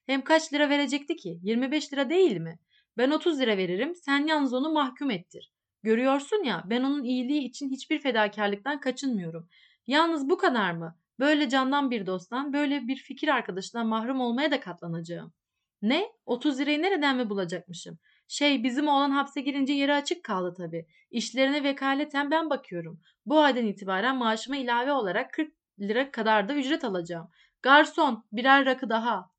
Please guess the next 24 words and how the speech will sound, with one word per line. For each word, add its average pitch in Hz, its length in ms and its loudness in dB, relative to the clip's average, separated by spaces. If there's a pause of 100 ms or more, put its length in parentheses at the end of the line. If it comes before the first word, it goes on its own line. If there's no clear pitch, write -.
(640)
Ayda 202 380 2
bir, 277 320 -6
Aralık 185 440 -4
bin 185 140 -2
dokuz 180 200 -6
yüz 165 60 -8
otuz 175 300 -12
beş. - 360 -18 (2000)
Düşman. 196 560 -6 (680)
Gece 247 320 2
hafif 349 420 -2
yağmur 285 400 0
çiseliyordu. 170 800 -6 (400)
Asfalt 294 500 0
yolda 285 220 2
yürürken 220 540 -2
yeni 269 220 0
rugan 302 360 -2
iskarpinleri 214 800 -4
nemli 254 320 -2
nemli 233 280 -4
parlıyor 180 580 -4 (120)
ve 247 100 -2
siyah 294 400 0